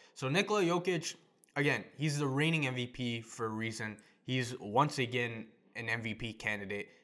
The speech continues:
If he's able to get his team up to that fifth, fourth seed, then I think he's gonna be in that, you know, one of those top, um,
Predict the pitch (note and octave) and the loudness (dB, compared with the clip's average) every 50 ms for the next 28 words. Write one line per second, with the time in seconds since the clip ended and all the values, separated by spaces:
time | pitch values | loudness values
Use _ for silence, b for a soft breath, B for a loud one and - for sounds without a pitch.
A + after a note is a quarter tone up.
0 | b b b C#3 C3+ F3+ F3+ D3+ D#3+ F#3+ G#3 G3 G3 F#3+ - D#3 C3+ D3+ D#3 D#3 | b b b -2 2 2 4 6 6 6 6 6 6 4 4 2 4 4 4 4
1 | C#3+ - - - D3+ D3 D3 C#3 B2 C3 - - - B2+ B2 A#2 A2+ - - - | 4 0 -2 -2 0 0 2 4 2 2 2 0 0 2 2 2 2 2 0 -2
2 | C3 A#2+ - - - - - B2 B2 A#2+ - - B2 B2 B2+ B2 A#2 A#2 A2+ A2 | -2 -2 -2 -6 -10 -6 -4 -2 -2 -2 -4 -4 -4 -4 -2 -2 -2 -2 -2 -2
3 | A2 - B2+ A#2 - - A2 G#2+ A2+ - B2 A#2 A#2 G#2+ G2 G2+ G#2 G#2+ G#2+ G#2+ | -2 -2 -4 -6 -6 -8 -10 -10 -8 -6 -6 -6 -4 -6 -6 -6 -6 -4 -4 -6
4 | - G#2 A2 A2 A2 G#2 F2+ - - - _ _ _ _ - A#2 G#2+ G2+ G2+ G#2 | -6 -8 -6 -4 -4 -4 -4 -6 -12 -20 _ _ _ _ -12 -10 -8 -6 -6 -6
5 | G#2+ G#2+ G#2 G#2 G#2 G2+ - - - - G#2 G#2 G2+ - - - - - _ _ | -6 -6 -6 -6 -6 -8 -8 -4 0 4 4 4 4 2 -2 -18 -20 -20 _ _
6 | - - G2 G2 F#2+ F#2+ F#2+ F#2 F#2 F#2 F2+ F2+ | -8 -4 -4 -2 -2 -4 -6 -10 -12 -14 -16 -18